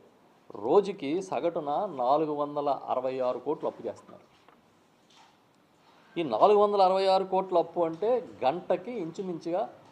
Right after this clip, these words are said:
పంతొమ్మిది పాయింట్ ఆరు ఆరు కోట్లు, అంటే ఇరవై కోట్లు వేసుకోండి. ఈ ప్రమాణ స్వీకారం చేసినప్పటి నుంచి ఇప్పటికీ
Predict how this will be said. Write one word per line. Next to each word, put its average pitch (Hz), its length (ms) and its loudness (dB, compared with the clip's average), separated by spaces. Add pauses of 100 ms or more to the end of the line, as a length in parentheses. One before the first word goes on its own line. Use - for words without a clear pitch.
(560)
పంతొమ్మిది 170 440 0
పాయింట్ 185 260 2
ఆరు 135 360 4
ఆరు 123 140 -2
కోట్లు, 131 360 -6 (920)
అంటే 160 400 -6
ఇరవై 156 200 -2
కోట్లు 139 280 -4
వేసుకోండి. - 280 -16 (4000)
ఈ - 20 -18
ప్రమాణ 175 340 4
స్వీకారం 202 460 2
చేసినప్పటి 202 400 -2
నుంచి 190 160 -6
ఇప్పటికీ 185 680 -4